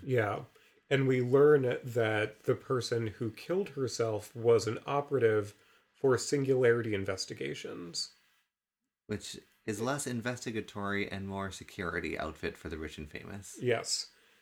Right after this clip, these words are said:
Speaker 1: So that sort of sets up probably who we're looking at being our nemesis.
Speaker 2: The big bad of season one.
Speaker 1: Yes. Um,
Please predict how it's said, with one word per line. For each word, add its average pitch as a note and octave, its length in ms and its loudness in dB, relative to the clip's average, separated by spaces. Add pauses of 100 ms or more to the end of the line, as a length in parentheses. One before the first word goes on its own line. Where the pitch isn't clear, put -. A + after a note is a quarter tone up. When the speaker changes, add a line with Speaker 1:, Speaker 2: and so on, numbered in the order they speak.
Speaker 1:
So C#3+ 180 4
that D#3 280 4
sort D#3 200 2
of C3 80 -2
sets - 300 0
up A#2+ 240 0
probably D#3 720 2
who C#3+ 180 -4
we're B2+ 180 4
looking A#2+ 440 0
at A#2+ 560 -6
being A#2 260 0
our F#2+ 120 0
nemesis. - 840 -4 (1080)
Speaker 2:
The G2 80 -4
big G#2 240 -2
bad B2+ 400 0
of F#2 140 -6
season A#2+ 340 -6
one. C3+ 280 -4
Speaker 1:
Yes. A#2+ 600 2 (1160)
Um, A2 640 4